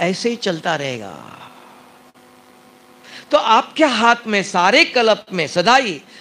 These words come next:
ऐसे ही रहना चाहते हो कि कुछ परिवर्तन चाहते हो? कुछ परिवर्तन चाहते हो तो कोई सामने वाला नहीं करना चाहता है परिवर्तन, आप करना चाहते हो। वो गुस्सा करेगा,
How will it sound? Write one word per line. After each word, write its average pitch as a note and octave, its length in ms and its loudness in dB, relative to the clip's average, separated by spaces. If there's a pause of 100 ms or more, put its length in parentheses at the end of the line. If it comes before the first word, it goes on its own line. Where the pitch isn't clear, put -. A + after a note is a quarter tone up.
(100)
ऐसे F#3 320 2
ही C#4 60 6
रहना A#3+ 260 2
चाहते A#3+ 360 2
हो B3+ 260 8 (540)
कि D#4+ 100 2
कुछ E4 260 -4
परिवर्तन G#3+ 600 0
चाहते C#3 300 -8
हो? A2 280 -12 (680)
कुछ - 220 0
परिवर्तन D4 640 4
चाहते F#3+ 440 0
हो F#3 220 4 (540)
तो C#4 140 8 (180)
कोई B3+ 180 4
सामने A#3+ 420 0
वाला C4 220 2 (200)
नहीं B3+ 180 2
करना A3 280 0
चाहता E3+ 300 -2
है B2+ 200 -8 (500)
परिवर्तन, F#3+ 440 2
आप A#3 300 2
करना G#3 260 0
चाहते C#3+ 320 -6
हो। G#2+ 140 -16 (260)
वो C#4 180 4
गुस्सा C#4 340 0
करेगा, A3 600 2